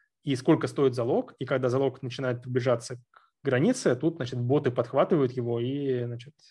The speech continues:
цап, и наказали незада-, не-, незадачливого, а, заемщика. А, но, конечно, это все-таки в конечном итоге немного опирается на доверие оракулам,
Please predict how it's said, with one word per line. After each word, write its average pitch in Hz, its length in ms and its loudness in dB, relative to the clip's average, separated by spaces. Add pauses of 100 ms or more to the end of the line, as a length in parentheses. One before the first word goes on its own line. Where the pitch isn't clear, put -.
(160)
цап, 156 400 -2
и 127 460 -2 (580)
наказали 120 560 4 (360)
незада-, 135 440 6
не-, 156 180 -2
незадачливого, 127 1160 2
а, 120 380 -4 (180)
заемщика. 127 800 -2 (840)
А, 135 500 2 (480)
но, 202 180 4
конечно, 208 580 0
это 160 420 0 (240)
все-таки 156 720 0 (260)
в - 60 -20
конечном 143 440 0
итоге 160 340 4
немного 151 560 4
опирается 135 540 -2
на 135 80 -4
доверие 143 640 0 (360)
оракулам, 123 580 0